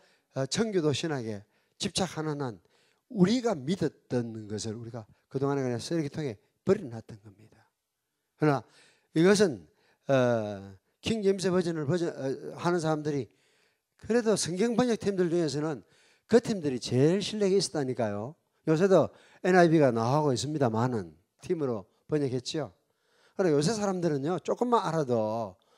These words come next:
바쁘다니까요. 저 한번 보세요. 우리 사람 일만 해도 많은 사람이 여기까지 오잖아요. 어, 엔아이브이 번역하는 팀도 마찬가지입니다. 쫓아다니다가 뭐 한 번씩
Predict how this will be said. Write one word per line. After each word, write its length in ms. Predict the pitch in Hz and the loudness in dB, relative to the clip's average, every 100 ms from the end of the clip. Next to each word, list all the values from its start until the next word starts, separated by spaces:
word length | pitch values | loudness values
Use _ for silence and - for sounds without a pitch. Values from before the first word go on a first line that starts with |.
| _ - | _ -14
바쁘다니까요. 1120 | - 160 208 220 226 - 139 104 107 98 98 _ _ _ _ _ _ _ _ _ - | -8 -2 0 0 -4 -6 -4 -4 -10 -14 -18 _ _ _ _ _ _ _ _ _ -6
저 140 | 156 | -4
한번 180 | 214 208 | -2 -2
보세요. 480 | 175 175 151 98 - _ _ _ _ _ | -2 -2 -2 -4 -12 _ _ _ _ _
우리 140 | - 220 | -20 -12
사람 160 | 247 | -6
일만 220 | 208 196 175 | -2 2 2
해도 140 | 160 | 2
많은 260 | 127 139 170 | 0 0 0
사람이 220 | 170 156 | -2 -2
여기까지 260 | 156 220 | 0 2
오잖아요. 680 | 160 147 165 151 113 95 90 _ _ _ _ _ _ _ _ _ - | 2 0 0 -2 -4 -8 -14 _ _ _ _ _ _ _ _ _ 0
어, 60 | |
엔아이브이 580 | 170 175 196 240 233 233 | 2 2 2 2 2 4
번역하는 380 | 175 220 190 185 | 4 4 0 -2
팀도 320 | 202 185 285 | -4 -4 -6
마찬가지입니다. 840 | 190 180 190 185 165 123 101 87 _ _ _ - | -6 -4 -2 -2 -4 -6 -12 -18 _ _ _ -8
쫓아다니다가 920 | 226 240 196 180 208 196 175 165 170 | -4 -2 -2 2 2 2 0 2 2
뭐 240 | 156 175 185 | 2 0 -2
한 220 | - 185 | -6 -2
번씩 380 | 196 190 170 | 0 2 -2